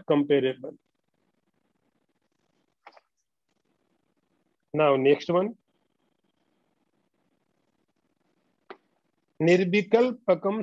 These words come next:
samadhina sfutam brahma tattvam avagamyate dhruvam nanyata chalataya manogatehe prayat-, prayatantara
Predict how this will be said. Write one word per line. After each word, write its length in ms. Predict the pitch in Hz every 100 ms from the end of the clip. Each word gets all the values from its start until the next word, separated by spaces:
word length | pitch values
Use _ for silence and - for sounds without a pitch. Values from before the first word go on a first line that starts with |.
| -
samadhina 680 | 175 170 180 185 151 175 165 151
sfutam 400 | - 160 147 170 220 247 _ _ _ _ -
brahma 360 | 156 180 208 185 185
tattvam 440 | 170 143 - 175 175 151
avagamyate 720 | 175 156 156 156 151 147 147 143
dhruvam 340 | 123 143 151 196 202 _ _ _ _ -
nanyata 580 | 160 180 175 160 156 160 156 151
chalataya 560 | 156 147 143 156 151 151 147 143
manogatehe 840 | 143 143 143 139 139 - 151 170 196 - _ _ _ -
prayat-, 640 | 160 175 - 190 180 180 _ _ _ _
prayatantara 920 | 156 160 160 175 180 185 - 160 156